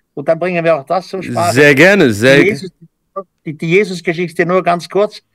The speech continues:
Speaker 1: Jesus hat die Kreuzigung überlebt. Er hat überlebt, er ist nach Kaschmir gewandert, im Hochland von, von Indien heute. Ich war in seinem Grab, ich habe das Grab fotografiert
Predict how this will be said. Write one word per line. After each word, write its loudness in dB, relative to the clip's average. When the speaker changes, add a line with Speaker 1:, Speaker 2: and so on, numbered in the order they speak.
Speaker 1:
Jesus -4
hat -8
die -4
Kreuzigung -6
überlebt. -6
Er -6
hat -8
überlebt, -2
er -6
ist -10
nach -6
Kaschmir -4
gewandert, -4
im -4
Hochland -4
von, -6
von -6
Indien -2
heute. -2
Ich -10
war -2
in -2
seinem -4
Grab, -2
ich -8
habe -8
das -6
Grab -4
fotografiert -8